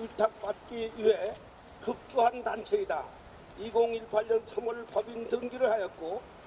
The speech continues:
이 단체가 위탁기구로 선정된 날짜는 십 개월 뒤인 일구일구 년 일월이다. 법인 설립 십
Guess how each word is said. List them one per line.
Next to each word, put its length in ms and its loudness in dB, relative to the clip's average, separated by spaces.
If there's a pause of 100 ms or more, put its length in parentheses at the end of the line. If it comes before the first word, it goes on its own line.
(120)
이 160 -4
단체가 760 2
위탁기구로 840 -4
선정된 680 -2
날짜는 640 0 (340)
십 240 -6
개월 380 4
뒤인 420 -6
일구일구 680 -6
년 240 2 (100)
일월이다. 500 2 (680)
법인 360 2
설립 380 -8 (100)
십 140 -10